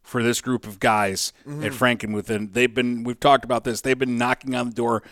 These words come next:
Speaker 1: knocking on the door, knocking on the door. Um, Coach Letson even said, you know, They kinda remind me of us back a few years, you
Speaker 2: Yeah.
Speaker 1: know, back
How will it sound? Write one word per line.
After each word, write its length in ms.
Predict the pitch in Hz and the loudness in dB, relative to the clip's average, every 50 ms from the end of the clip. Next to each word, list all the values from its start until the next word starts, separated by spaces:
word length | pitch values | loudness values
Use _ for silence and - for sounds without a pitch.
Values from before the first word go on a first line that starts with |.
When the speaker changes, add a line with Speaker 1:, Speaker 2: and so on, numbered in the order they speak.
| - _ _ _ - | -20 _ _ _ -4
Speaker 1:
knocking 420 | 107 110 113 113 - 127 120 113 | 0 2 2 2 0 -2 -2 -2
on 140 | 113 110 110 | -2 -2 -2
the 60 | 107 | -2
door, 240 | 104 110 107 107 107 | -2 0 0 0 2
knocking 360 | 104 107 110 107 - 123 120 | 2 0 0 0 -2 -4 -4
on 120 | 117 113 113 | -4 -4 -4
the 40 | 104 | -2
door. 280 | 110 110 110 110 104 - - - - _ - | -2 0 0 0 -2 -4 -14 -20 -20 _ -6
Um, 520 | 107 101 98 98 95 95 95 95 92 - _ _ - | -4 -2 -2 -2 -4 -6 -8 -12 -12 -16 _ _ -2
Coach 260 | - 123 117 - - | 0 0 0 0 2
Letson 320 | 131 123 113 - - 120 117 | 2 4 4 4 0 0 0
even 200 | 117 110 110 104 | -2 -2 -2 -2
said, 300 | - - 120 113 110 117 | 0 2 2 2 0 -2
you 80 | 113 | -4
know, 120 | 107 113 113 | -2 -2 -2
They 100 | 107 98 | -4 -4
kinda 320 | - - 123 123 123 120 | -2 0 0 2 2 0
remind 400 | 117 113 113 117 120 120 123 123 | 0 0 0 2 2 4 4 4
me 240 | 120 117 113 110 101 - - - - _ - | 2 2 2 0 -2 -4 -12 -20 -20 _ -6
of 220 | 117 110 104 101 - | -4 -4 -4 -4 -2
us 500 | - 143 139 131 127 - - - - - - _ _ _ _ _ _ - | 2 4 4 4 6 4 4 2 2 -2 -6 _ _ _ _ _ _ 0
back 340 | - 127 123 127 120 - _ _ _ - _ _ _ _ _ - | 2 2 4 2 0 -2 _ _ _ -20 _ _ _ _ _ -4
a 100 | - 175 | -4 -4
few 180 | - - 143 143 | -2 0 0 2
years, 640 | 135 131 127 123 117 113 110 104 95 - - - - 131 | 2 2 2 2 2 2 2 0 -2 -4 -6 -6 -6 -2
you 80 | 135 135 | -2 0
Speaker 2:
Yeah. 100 | 120 110 | 0 0
Speaker 1:
know, 220 | 110 104 101 98 | 0 0 -2 -2
back 480 | - - 120 117 117 113 110 - - | -2 0 2 2 2 2 0 -4 -8